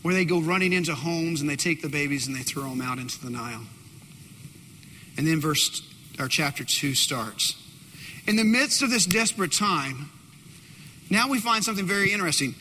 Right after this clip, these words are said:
Now a man says, "Hey, I wanna get married." You can't stop love, can you? Even in the desperate time, even when it seems like bad times, they get married. And even when it doesn't even seem like the right time, what happens?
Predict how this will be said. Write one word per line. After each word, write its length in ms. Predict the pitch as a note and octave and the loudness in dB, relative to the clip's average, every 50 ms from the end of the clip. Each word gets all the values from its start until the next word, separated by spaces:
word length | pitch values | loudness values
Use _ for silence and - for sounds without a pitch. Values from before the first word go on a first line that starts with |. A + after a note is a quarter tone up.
| - - - | -10 -4 0
Now 220 | G3 A3 A3+ A3+ | 2 4 4 4
a 60 | G3+ | 4
man 320 | G3+ A3 B3 C4+ C4+ C4 G#3 | 4 4 6 6 4 4 4
says, 160 | A#3+ A3+ G#3 | 2 2 4
"Hey, 160 | A3+ A3+ B3+ | 4 6 6
I 160 | A3+ A3+ B3+ | 4 4 4
wanna 160 | C4+ C#4 C4+ | 2 2 2
get 160 | A3 B3 A#3 G#3+ | 4 2 2 4
married." 440 | G3+ A3 A#3+ B3+ G3 D3 - - - - - - - - - - - - - - - - - - - - - - - - - - - - - - - - - - - - - - | 4 4 4 2 0 -2 -4 -6 -10 -16 -20 -20 -20 -20 -20 -20 -20 -20 -20 -20 -20 -20 -20 -20 -20 -20 -20 -20 -20 -20 -20 -20 -20 -20 -20 -20 -20 -20 -20 -20 -20 -20 -10 -2
You 120 | - G3+ A3 | 0 0 2
can't 240 | - - C4 A#3+ G#3 | 2 2 2 2 0
stop 280 | - - G3+ G3+ F3 | -2 -2 -2 -2 -2
love, 340 | A3+ B3 B3 G#3+ E3+ D#3+ - | -2 0 0 0 0 0 0
can 180 | F#3+ F#3+ F#3 F3+ | 2 2 2 2
you? 220 | D#3 C#3+ C3+ B2 - - - - - - - - - - - - - - - - - - - - - - | 0 -2 -2 -6 -10 -14 -20 -20 -20 -20 -20 -20 -20 -20 -20 -20 -20 -20 -20 -20 -20 -20 -20 -10 -4 0
Even 240 | B3+ C4 C4+ D4+ C#4+ | 2 4 4 4 4
in 80 | C#4 | 4
the 80 | C4 C4 | 4 4
desperate 360 | G3+ B3+ B3+ - - C4 A#3 | 4 4 2 2 0 -4 -4
time, 300 | - B3+ A#3 A#3 A#3+ A#3+ | -2 0 0 2 2 2
even 240 | B3 C4 B3+ B3 A#3+ | 2 2 2 2 0
when 140 | A#3+ A#3+ A#3+ | 2 2 2
it 200 | A#3 G#3 F#3+ E3+ | 2 2 2 2
seems 340 | - - C4 C4 C4 B3+ A3 | 2 4 4 4 4 2 2
like 160 | A3 G#3+ G#3+ E3 - B3 G#3 F3 D3 | 2 2 2 0 -2 -6 -6 -2 0
bad 320 | D3 G#3+ A#3+ B3+ C4 G#3 | 2 4 4 2 2 0
times, 480 | - - C4 C4+ B3 G3+ F#3+ G3 G3 - - - - - | -2 -4 -2 0 0 0 0 0 -4 -6 -10 -12 -6 -2
they 100 | A3 G#3+ | 0 2
get 200 | G3+ A#3+ A#3+ A3+ | 4 2 2 2
married. 440 | A3+ B3 B3+ A#3 G#3+ G3 G#3 G#3 F#3+ F#3+ - - - - - - - - - - - - - - - - - - - | 2 2 4 4 4 2 2 0 -2 -6 -12 -16 -20 -20 -20 -20 -20 -20 -20 -20 -20 -20 -20 -20 -20 -20 -12 -4 2
And 100 | A3 B3 | 4 6
even 240 | C#4 D4 C#4+ D4 C4+ | 6 6 6 4 4
when 140 | C4+ C#4 C4 | 4 4 2
it 100 | B3 G#3 | 2 2
doesn't 240 | C4 C4+ C4 C4+ | 2 2 4 4
even 180 | C#4 C4+ C4 B3 | 4 4 4 2
seem 160 | F3+ - C4 | 2 2 4
like 160 | B3 A3+ G#3 | 2 2 2
the 80 | F3 G#3+ | 2 0
right 240 | G3 G3+ G#3 G#3 F#3+ | 2 2 2 2 2
time, 380 | - A3+ A3 G#3 G3+ F#3+ F#3 | 0 0 2 4 4 2 2
what 140 | F#3+ G3 F#3 | 2 2 2
happens? 520 | G3 F#3+ F#3 D#3+ D3+ D3 C#3+ C#3 - - | 2 2 2 0 -2 -4 -4 -4 -4 -6